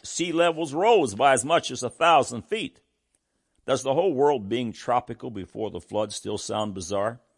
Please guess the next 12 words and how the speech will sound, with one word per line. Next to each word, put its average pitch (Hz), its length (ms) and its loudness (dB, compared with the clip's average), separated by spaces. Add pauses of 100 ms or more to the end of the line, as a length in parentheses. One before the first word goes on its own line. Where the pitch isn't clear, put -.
(440)
Author 156 340 0
J 135 300 -2
C 143 300 -4
Whitcomb, 110 540 -6
in 107 100 -6
his 95 260 -6
book, 131 280 -6
The 101 100 -4
World 104 380 -2
That 95 160 -10
Perished, 113 420 0
writes, 113 380 -2